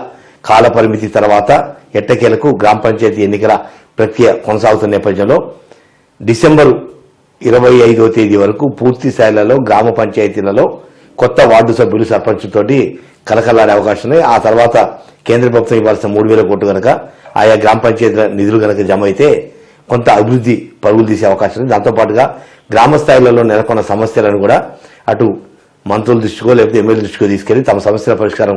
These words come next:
కోసం ఒక సాధనంగా గ్రామ పంచాయతీ సర్పంచ్ ఉంటారని ప్రజలు కూడా భావిస్తున్నారు. మొత్తం మీద చూసుకుంటే తెలంగాణ రాష్ట్రంలో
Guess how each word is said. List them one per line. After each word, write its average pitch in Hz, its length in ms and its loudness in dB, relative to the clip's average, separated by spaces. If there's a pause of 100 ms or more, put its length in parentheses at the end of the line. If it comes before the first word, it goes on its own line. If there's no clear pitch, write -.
కోసం 127 180 -4 (520)
ఒక 104 80 -4
సాధనంగా 117 640 2 (540)
గ్రామ 110 160 0
పంచాయతీ 110 460 -2
సర్పంచ్ 101 340 -4
ఉంటారని 101 340 0 (100)
ప్రజలు 104 240 -2
కూడా 104 160 0
భావిస్తున్నారు. 98 400 0
మొత్తం 120 220 -2
మీద 113 100 0 (440)
చూసుకుంటే 113 400 0 (260)
తెలంగాణ 113 320 2 (100)
రాష్ట్రంలో 104 360 0